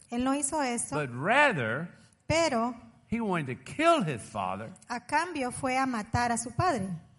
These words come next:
Speaker 2: because of the iniquities he saw in his father.
Speaker 1: por las iniquidades que vio en él.
Speaker 2: Why else would he want to kill him?
Speaker 1: ¿Por qué otra cosa iba a querer matarlo?
Speaker 2: He saw he wasn't doing a good job.
Speaker 1: Él vio que no estaba haciendo muy buen
Speaker 2: Not a
Speaker 1: trabajo.
Speaker 2: good king.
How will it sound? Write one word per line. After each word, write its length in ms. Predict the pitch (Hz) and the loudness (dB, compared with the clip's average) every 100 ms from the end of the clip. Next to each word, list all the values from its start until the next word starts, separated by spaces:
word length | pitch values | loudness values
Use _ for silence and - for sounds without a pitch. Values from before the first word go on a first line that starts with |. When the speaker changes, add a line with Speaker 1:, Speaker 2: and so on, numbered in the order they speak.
| - - - - | -20 -20 -14 -10
Speaker 2:
because 500 | 175 120 117 123 117 | -4 0 0 -2 -8
of 140 | 113 | -8
the 120 | 131 | -6
iniquities 520 | 131 165 240 - 151 156 | -4 -4 -6 -8 -8 -6
he 100 | 175 | -8
saw 200 | 180 180 | -6 -6
in 80 | |
his 80 | 190 | -8
father. 360 | - - 330 - _ | -10 -12 -12 -18 _
Speaker 1:
por 100 | 294 277 | 2 2
las 180 | 269 | 2
iniquidades 640 | 277 269 - 269 233 233 - | 0 -4 -4 -2 0 -2 -4
que 120 | 240 | -6
vio 140 | 214 208 | -4 -2
en 80 | |
él. 320 | 330 269 185 - _ | -4 -4 -6 -10 _
Speaker 2:
Why 140 | 127 160 | -2 -2
else 140 | 147 | 0
would 100 | 180 | -2
he 60 | 180 | -2
want 160 | 196 202 | -2 -6
to 60 | |
kill 180 | 247 254 | -2 -2
him? 120 | 143 85 _ _ _ _ | -4 -12 _ _ _ _
Speaker 1:
¿Por 220 | 254 240 | 0 0
qué 140 | 277 | 0
otra 240 | 277 311 311 | 2 0 2
cosa 240 | 294 311 | 2 4
iba 80 | 294 | 0
a 40 | 285 | 2
querer 220 | 277 262 | 0 0
matarlo? 560 | 262 269 330 254 190 165 | 0 2 0 0 -2 -4
Speaker 2:
He 120 | 123 | -6
saw 320 | 113 151 147 | 2 4 4
he 80 | 147 | 2
wasn't 340 | 151 165 160 | 0 -2 -2
doing 180 | 156 180 | -2 -2
a 20 | |
good 180 | 180 190 | 0 0
job. 360 | 190 233 226 - - | 4 4 4 -4 -8
Speaker 1:
Él 140 | 247 240 | -4 0
vio 180 | 247 240 | 0 0
que 100 | 254 | -2
no 60 | |
estaba 220 | 262 254 254 | 0 0 0
haciendo 280 | 262 247 | -2 -2
muy 120 | 247 240 | -2 -2
buen 160 | 240 | -2
Speaker 2:
Not 60 | 226 | 0
a 80 | 226 | 4
Speaker 1:
trabajo. 260 | 247 143 | 4 4
Speaker 2:
good 160 | 180 165 | 2 2
king. 420 | 214 240 254 107 | 0 0 -2 -6